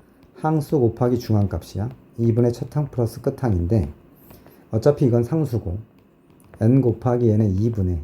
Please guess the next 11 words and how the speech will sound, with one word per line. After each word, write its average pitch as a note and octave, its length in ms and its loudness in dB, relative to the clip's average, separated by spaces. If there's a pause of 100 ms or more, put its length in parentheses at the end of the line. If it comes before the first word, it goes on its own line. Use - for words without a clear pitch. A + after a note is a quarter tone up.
(480)
얘가 B2+ 340 0
디엔 B2 460 2
플러스 B2 340 -6
상수지. A#2+ 480 -4 (1300)
그런데 C3 240 4
어차피 A#2 400 0
상수에다 C#3 520 2
A G#2 100 4
완 A2+ 140 4
더해서 G#2 180 0
상수니까 G#2+ 680 -4